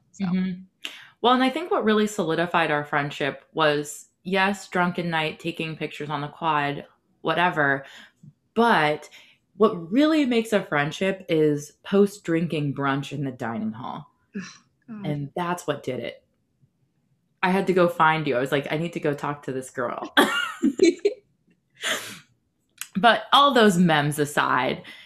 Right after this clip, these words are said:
Speaker 2: Harriet, what crush are we talking about today?
Speaker 1: Oh, man. So, um, I think we'll go with, like, another college throwback. Um, we'll call him Max. Yeah,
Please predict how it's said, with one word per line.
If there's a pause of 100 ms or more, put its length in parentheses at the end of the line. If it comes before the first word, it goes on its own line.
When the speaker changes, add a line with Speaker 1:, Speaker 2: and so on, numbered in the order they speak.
(120)
Speaker 2:
Harriet, (100)
what
crush
are
we
talking
about
today? (840)
Speaker 1:
Oh,
man.
So,
um, (280)
I
think
we'll
go
with,
like,
another
college
throwback. (540)
Um, (160)
we'll
call
him
Max. (340)
Yeah,